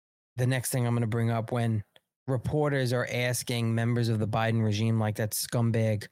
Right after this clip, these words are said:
John Kirby from the State Department, why Joe Biden frequently makes up stories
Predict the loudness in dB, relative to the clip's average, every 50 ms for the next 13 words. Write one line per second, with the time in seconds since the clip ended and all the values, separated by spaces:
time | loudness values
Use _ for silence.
0 | _ _ _ _ _ _ _ _ _ -6 -4 -2 0 0 0 -2 -2 -2 0 0
1 | 0 0 0 0 0 0 0 0 0 -2 -2 -2 -2 -2 -2 -2 -2 0 0 0
2 | 0 0 0 -2 -2 -6 -10 -18 _ _ _ _ _ _ _ _ _ _ _ _
3 | _ _ -2 0 2 2 2 2 0 0 0 0 0 0 0 0 2 2 2 0
4 | 0 -2 -2 -2 -2 -2 0 -2 -2 -2 0 0 2 2 0 0 -2 -2 -4 -4
5 | -4 -4 -4 -6 -4 -2 0 0 2 2 2 0 0 0 -2 -4 -6